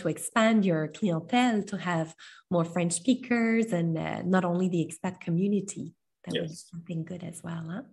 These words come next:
Speaker 1: What would you like to tell other expats who are hesitating at the moment to take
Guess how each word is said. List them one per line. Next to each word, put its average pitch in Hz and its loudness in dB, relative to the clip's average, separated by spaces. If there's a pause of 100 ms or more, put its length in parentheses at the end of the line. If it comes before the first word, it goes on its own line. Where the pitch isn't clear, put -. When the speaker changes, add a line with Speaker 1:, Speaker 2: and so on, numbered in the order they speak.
(720)
Speaker 1:
What 277 2
would 427 4
you 330 6 (120)
like 320 0
to - 2
tell 247 2
other 190 2
expats - -8 (120)
who 202 0
are 180 0
hesitating 196 0
at 156 0
the 160 0
moment 156 0
to 165 -12
take 165 -4